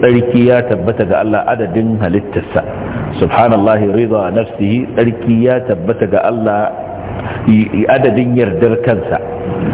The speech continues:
Subhanallahi zinata arshihi, tsarki ya tabbata ga Allah adadin nauyin ko nauyin al'arshinsa. Subhanallahi midada kalimati, tsarki ya tabbata ga Allah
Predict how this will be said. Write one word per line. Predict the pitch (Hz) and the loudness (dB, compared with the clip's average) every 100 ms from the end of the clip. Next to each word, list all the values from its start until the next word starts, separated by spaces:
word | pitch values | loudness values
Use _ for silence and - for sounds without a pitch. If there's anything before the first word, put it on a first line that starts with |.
| - - - - - | -4 -8 -10 -10 -4
Subhanallahi | 92 82 117 139 143 117 123 117 101 104 | -2 0 2 4 4 2 2 0 -2 0
zinata | 123 127 117 | 0 0 -2
arshihi, | 104 110 - 101 104 113 | -2 -4 -6 -2 -2 -2
tsarki | 113 117 | -4 0
ya | 120 95 | 0 0
tabbata | 92 104 101 | -2 -2 0
ga | 92 | 0
Allah | 101 98 - | 0 0 0
adadin | 104 90 98 98 110 | -4 -2 -2 0 2
nauyin | 113 113 110 110 | 2 2 0 -2
ko | 117 110 | 0 0
nauyin | 110 120 123 120 | 4 2 2 -2
al'arshinsa. | 104 92 98 98 85 80 - - - - - - | -2 -2 -2 -2 -4 -2 -4 -4 -6 -6 -6 -2
Subhanallahi | - - 113 101 107 104 | 0 2 2 4 2 2
midada | 95 92 107 117 | 0 2 2 2
kalimati, | 107 104 98 101 95 98 | 0 -2 0 -2 -2 -2
tsarki | 98 98 107 | -2 0 2
ya | 101 | 2
tabbata | 92 87 92 | 0 -2 0
ga | 80 80 | 0 0
Allah | 90 85 | 0 -2